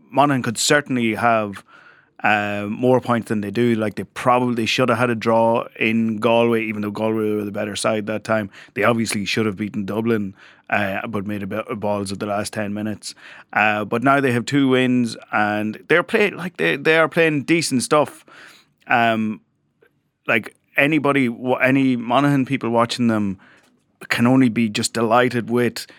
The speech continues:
the flourishing of, uh, Conor McCarthy, obviously, uh, in the forward line. Like, the, the, you know, the really interesting thing about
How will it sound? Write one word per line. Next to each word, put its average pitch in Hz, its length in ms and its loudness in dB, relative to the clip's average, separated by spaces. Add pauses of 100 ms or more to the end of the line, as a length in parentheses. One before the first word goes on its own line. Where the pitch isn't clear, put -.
(160)
the - 80 -2
flourishing 120 640 2 (100)
of, 107 520 0 (560)
uh, - 220 -18
Conor 127 240 2
McCarthy, 117 500 0
obviously, 110 840 -2
uh, 104 340 2
in 113 160 -2
the 104 80 -4
forward 113 400 0
line. 110 440 0 (300)
Like, 113 220 -2
the, 104 140 -4
the, 104 480 -6
you 127 100 0
know, 95 160 -6
the 107 140 -6
really 123 260 2
interesting 117 380 -4
thing 123 100 0
about 107 200 -2